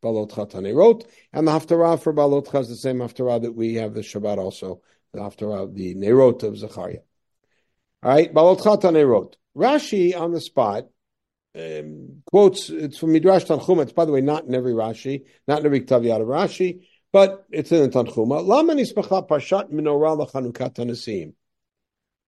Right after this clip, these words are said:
He asked the question, "Why is the menorah here?" And the answer is, famously, that Aaron felt bad because every Shevet brought,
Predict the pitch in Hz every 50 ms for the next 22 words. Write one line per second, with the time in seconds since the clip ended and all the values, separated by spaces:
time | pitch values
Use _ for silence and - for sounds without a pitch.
0 | _ - - 247 269 269 277 262 262 269 240 - - 135 143 160 185 196 190 151
1 | 165 170 170 156 139 135 131 120 110 104 139 208 247 247 208 214 233 247 262 277
2 | 285 - - - 240 208 196 190 185 151 143 - 143 139 135 135 139 - - 143
3 | 135 135 135 135 _ _ _ - 117 127 147 175 208 214 196 180 156 - - 139
4 | 127 120 - - 190 202 202 190 180 147 143 131 139 131 120 156 170 160 147 123
5 | - - 143 131 120 113 107 - 175 202 202 208 208 208